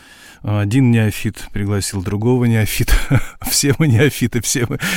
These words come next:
новоначальные, все мы только начинаем, поэтому, наверное, так восторженно и,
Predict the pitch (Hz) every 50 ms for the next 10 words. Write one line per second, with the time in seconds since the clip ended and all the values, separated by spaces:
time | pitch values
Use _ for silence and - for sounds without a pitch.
0 | 156 117 - 127 117 117 113 113 113 110 110 110 - - 120 107 98 92 92 92
1 | 90 - - 107 107 107 95 101 98 - - 104 101 95 - - 101 104 110 107
2 | 101 98 90 107 107 - 110 104 107 107 110 110 110 107 107 98 104 101 - 98
3 | 101 104 92 - - 127 117 101 101 98 98 95 95 95 98 104 101 101 101 95